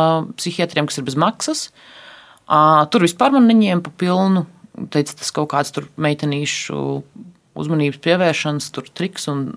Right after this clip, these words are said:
tas, kas ir diezgan klasiska lieta, ko teikt, pieņemsim, par paškaitējumu. Am,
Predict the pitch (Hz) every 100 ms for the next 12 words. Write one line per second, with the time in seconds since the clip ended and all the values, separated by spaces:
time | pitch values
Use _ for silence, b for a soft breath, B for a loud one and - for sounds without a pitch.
0 | - 147 - - - - 202 190 - 165
1 | 156 165 151 156 156 143 143 - - 143
2 | 135 - 135 147 135 - 151 143 - 147
3 | - - - 180 160 165 160 165 160 B
4 | B B B B B B B B - 160
5 | 160 165 165